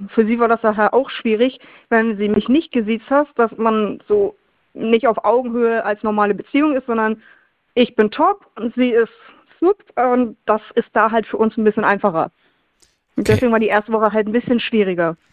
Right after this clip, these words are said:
Speaker 2: Ja, also v-, vielleicht mag ich noch mal kurz beschreiben. Also wir haben, oh Gott, vor zwei Wochen war es tatsächlich, haben wir gesprochen.
Speaker 1: Genau.
Speaker 2: Und, ähm, ihr habt ja angekündigt, ihr, ihr wechselt jetzt einfach mal. Und jetzt ist es
Speaker 1: Richtig.
Speaker 2: passiert. So.
Speaker 1: Mhm.
Speaker 2: Okay.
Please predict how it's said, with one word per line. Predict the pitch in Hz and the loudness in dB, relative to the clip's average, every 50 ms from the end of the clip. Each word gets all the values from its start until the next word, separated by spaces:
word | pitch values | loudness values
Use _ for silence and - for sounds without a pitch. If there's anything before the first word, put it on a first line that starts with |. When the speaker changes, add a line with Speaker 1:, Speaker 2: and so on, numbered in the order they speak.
| _ _ _ _ _ | _ _ _ _ _
Speaker 2:
Ja, | - - - | 0 2 4
also | - 110 113 110 110 92 82 107 | 4 4 4 4 2 0 0 -2
v-, | 110 - 127 110 101 | -4 -2 -2 0 0
vielleicht | 104 113 107 107 - - | 0 0 -2 -2 -2 0
mag | 107 104 107 - | -2 -2 0 -2
ich | 127 110 | -2 0
noch | - 117 95 | 0 0 2
mal | 113 110 107 104 107 107 107 | 2 4 4 6 4 4 4
kurz | - 120 - | 0 -2 -2
beschreiben. | - - - - 110 113 123 | -2 -6 0 0 2 2 4
Also | 117 107 104 | 2 2 0
wir | 104 101 | 0 2
haben, | 117 131 - - | 2 0 0 -2
oh | - 101 101 | -2 -2 -2
Gott, | 98 - 113 - | 0 -2 -4 -2
vor | - 107 | -4 -6
zwei | - - 104 98 107 | -4 -2 0 2 2
Wochen | 101 95 - 104 | 2 2 0 0
war | 90 82 80 | 2 2 2
es | - | 2
tatsächlich, | - - - - 92 90 - - 95 | 0 -6 -2 -2 -2 -2 -2 -2 -2
haben | 98 101 | 2 2
wir | 113 120 | 4 4
gesprochen. | 123 - - - - - - 190 240 - - _ - - - - - - _ _ _ _ _ - 226 - | 2 0 0 0 -2 0 2 2 2 2 -2 _ -20 -20 -20 -20 -20 -20 _ _ _ _ _ -16 -2 -2
Speaker 1:
Genau. | 262 247 214 202 196 196 - | 0 0 2 -2 -2 -2 2
Speaker 2:
Und, | - 127 123 123 123 123 120 - - | 4 6 6 6 6 4 4 4 4
ähm, | 120 113 113 117 120 123 127 - | 4 6 8 6 6 4 2 -2
ihr | - 123 120 | -4 -4 -4
habt | 117 - - | -4 0 0
ja | 120 113 | 0 2
angekündigt, | 135 135 123 - - 123 131 117 - - | 2 2 0 2 2 2 2 2 0 0
ihr, | - 127 120 113 | 2 2 2 4
ihr | 110 120 117 110 107 | 4 2 0 0 0
wechselt | 117 117 117 - - - 101 95 90 - | -2 -4 -4 -4 0 2 2 2 2 0
jetzt | - 85 82 - - | -2 -2 -2 -2 -4
einfach | - 98 98 92 - - 90 85 - | -2 -2 -2 -2 0 -2 -2 -2 0
mal. | 104 90 80 78 73 80 67 - - - - - - _ - | 0 0 2 0 0 -4 -6 -6 -10 -16 -20 -20 -20 _ -2
Und | 107 107 104 - | -2 -2 -2 0
jetzt | - 107 - - | -2 -2 0 2
ist | - 131 | 2 2
es | 117 117 | 2 2
Speaker 1:
Richtig. | 101 - | 0 2
Speaker 2:
passiert. | 113 107 - - 135 120 101 92 90 - - - - - - - - - - - _ _ _ _ | 2 2 2 2 0 2 2 4 2 2 -2 -6 -8 -16 -20 -20 -20 -20 -20 -20 _ _ _ _
So. | _ - 196 131 180 185 | _ 0 2 4 4 4
Speaker 1:
Mhm. | 196 240 240 247 277 392 - _ - - - _ _ _ | 4 4 2 2 0 -2 -4 _ -20 -20 -20 _ _ _
Speaker 2:
Okay. | - 127 - - 135 98 - 98 | -8 -6 -2 0 0 0 0 -2